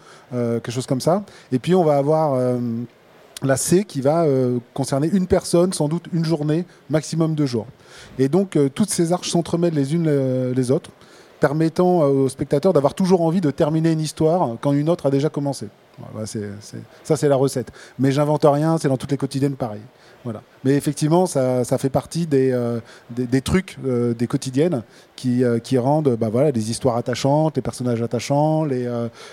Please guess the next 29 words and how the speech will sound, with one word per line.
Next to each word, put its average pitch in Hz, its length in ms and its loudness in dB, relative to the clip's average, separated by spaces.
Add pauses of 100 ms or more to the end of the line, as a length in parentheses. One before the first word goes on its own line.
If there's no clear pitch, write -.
(120)
euh, 113 600 -2
l'envie 139 460 0
de 139 140 0
se - 180 -6
concentrer 143 480 -2
sur 139 120 -4
un 123 40 -2
personnage 139 480 -2
sur 123 140 -6
qui - 100 -6
on 131 60 -4
n'avait 120 140 0
pas 127 120 -2
fait - 120 -8
encore 127 200 -6
de 131 100 0
zoom. 143 360 0 (320)
Donc 123 180 -4
on 135 60 -2
s'intéresse 147 440 -2
à 135 40 -2
un 120 80 -2
personnage 135 440 0
qui, 113 240 -8
qui - 140 -10
a 147 80 -6
priori 139 340 0
était 127 160 -4
secondaire. 135 560 -2